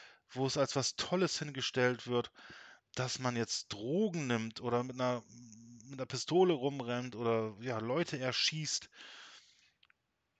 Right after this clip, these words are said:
und, äh, Frauen als, in Anführungsstrichen, Bitches bezeichnet und, und herabdegradiert und beleidigt und, äh, als minderwertig betrachtet sozusagen.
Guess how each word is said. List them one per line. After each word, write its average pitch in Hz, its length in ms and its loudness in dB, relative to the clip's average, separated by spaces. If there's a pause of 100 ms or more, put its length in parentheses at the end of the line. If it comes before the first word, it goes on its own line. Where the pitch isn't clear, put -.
(840)
und, 143 340 0
äh, 139 180 0
Frauen 160 520 4
als, 131 580 2 (1080)
in 139 80 -6
Anführungsstrichen, 127 640 -4
Bitches 156 500 4
bezeichnet 139 640 -2
und, 131 220 -8
und 123 180 -6
herabdegradiert 127 1160 2 (720)
und 127 200 -8
beleidigt 135 680 4
und, 123 320 -4
äh, 113 440 -2
als - 920 -4
minderwertig 143 580 2
betrachtet 127 520 -2
sozusagen. 110 760 -2